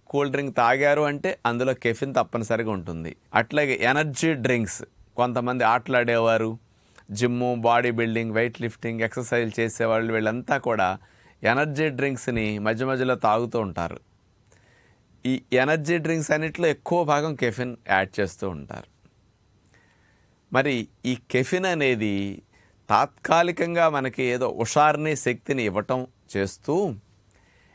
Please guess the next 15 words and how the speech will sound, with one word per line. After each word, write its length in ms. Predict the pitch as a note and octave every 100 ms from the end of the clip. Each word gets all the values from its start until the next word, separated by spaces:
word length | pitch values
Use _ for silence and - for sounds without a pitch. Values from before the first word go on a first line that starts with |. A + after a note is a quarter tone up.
| _ -
ఎడిక్ట్ 500 | G2+ D3 G3 - F#3
అయ్యేటట్టు 500 | D#3+ C#3 C#3+ D#3 A2
చేస్తుంది. 420 | F#2+ - E2 -
ఇప్పుడు 340 | - - G2+
సిగరెట్లకి 960 | G#2+ C#3+ D#3 E3+ D#3 D#3 D3 C3 A#2+ - A#2+
ఎలా 200 | B2+ C3+
ఎడిక్ట్ 380 | C3 C#3+ D3
అయిపోతాం, 680 | C3+ B2+ B2 A#2+ B2 B2+ F#3 -
గుట్కాలు 520 | G2+ C3+ - E3+ D#3+
వాడటం 480 | C#3 B2 A#2+ - B2
మొదలు 260 | A2+ A2+ B2
పెడితే 320 | A#2+ A2 A2+
ఎలా 200 | A2 A2+
ఎడిక్ట్ 340 | G#2+ A#2 -
అయిపోతాం, 540 | C3 A#2 A#2 A#2 A#2+